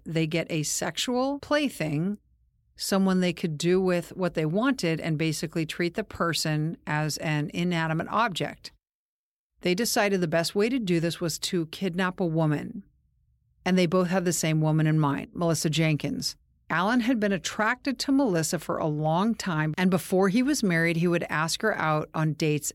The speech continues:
every time he saw her. So, Kath, he would be plowing her driveway, and they would be making small talk, and he'd be like, "Oh, by the way, do you want to go out?" And she'd be like, "No, thank you."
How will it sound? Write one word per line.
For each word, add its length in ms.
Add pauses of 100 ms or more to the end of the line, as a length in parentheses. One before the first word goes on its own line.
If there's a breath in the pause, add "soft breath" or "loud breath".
every 220
time 260
he 100
saw 280
her. 260 (460)
So, 160
Kath, 240
he 100
would 140
be 100
plowing 420
her 120
driveway, 560
and 160
they 60
would 160
be 80
making 340
small 300
talk, 340
and 80
he'd 80
be 80
like, 160
"Oh, 160
by 140
the 80
way, 160
do 80
you 20
want 120
to 60
go 100
out?" 180
And 100
she'd 140
be 100
like, 200
"No, 220
thank 280
you." 340